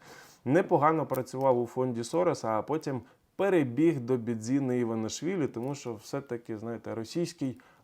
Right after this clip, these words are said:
рубль солодший йому, ніж американський долар, і якраз він зараз цим займається, коштуванням цих російських рублів, роблячи такі антиукраїнські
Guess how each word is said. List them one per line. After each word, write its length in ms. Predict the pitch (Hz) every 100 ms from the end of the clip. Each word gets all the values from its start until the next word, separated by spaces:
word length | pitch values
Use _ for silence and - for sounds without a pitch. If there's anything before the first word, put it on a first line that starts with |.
| -
рубль 520 | 139 170 143 135 123
солодший 760 | - 117 120 139 - 117 117
йому, 240 | 113 120 123
ніж 260 | 117 117
американський 760 | 113 107 107 107 120 110 - 107
долар, 500 | 95 147 190 185 123
і 140 | 135
якраз 460 | 170 113 120 143 139
він 180 | 117 131
зараз 360 | 113 127 113
цим 180 | - 127 - - -
займається, 1400 | 95 98 139 151 143 120 123 135 - 107 120 123 - 107 85 95
коштуванням 520 | - - 113 135 123
цих 220 | 98 131 110
російських 500 | 101 127 127 104 120
рублів, 360 | 113 160 160
роблячи 440 | 120 127 131 - 107
такі 340 | 104 - 131 -
антиукраїнські 1080 | 123 127 107 104 107 107 117 120 - 117